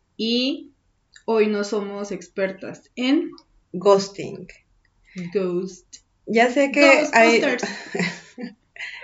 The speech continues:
Speaker 2: Na, na, na, na.
Speaker 1: Eh, sí.
Speaker 2: Na, na, na, na, na.
Speaker 1: <laughs>
Speaker 2: Este, hay mucha, bueno, ya, eh, nos hicieron varios comentarios de que a veces utilizamos mucho Spanglish,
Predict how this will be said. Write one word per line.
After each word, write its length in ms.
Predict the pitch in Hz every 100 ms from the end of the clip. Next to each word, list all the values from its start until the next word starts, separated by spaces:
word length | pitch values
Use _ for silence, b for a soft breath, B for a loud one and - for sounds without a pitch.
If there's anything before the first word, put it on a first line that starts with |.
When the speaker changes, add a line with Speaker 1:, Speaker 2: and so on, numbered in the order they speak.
| 311 - -
Speaker 2:
Na, 140 | 208
na, 260 | 208 175 170
na, 200 | 180 202
na. 320 | 185 165 214 220
Speaker 1:
Eh, 60 |
sí. 240 | 226 233 226 175
Speaker 2:
Na, 140 | 196 190
na, 160 | 208 320
na, 220 | - 175
na, 240 | 180 208 208
na. 160 | 294 269
Speaker 1:
<laughs> 1400 | 277 - 240 - 233 - 240 - 466 427 381 339 320 -
Speaker 2:
Este, 400 | 226 240 240 -
hay 160 | 254 311
mucha, 360 | 359 370 392 277
bueno, 180 | 277
ya, 200 | 247 254
eh, 240 | 254 226 214 -
nos 260 | 226 226
hicieron 320 | 220 247 262
varios 220 | 262 240 247
comentarios 480 | 202 170 175 190 196
de 140 | 175
que 260 | 147 139 - _ _ _ _ -
a 80 | 190
veces 200 | 202 220
utilizamos 540 | 202 196 180 185 185 190
mucho 520 | 185 175 196 180 165
Spanglish, 800 | 170 175 175 185 175 302 -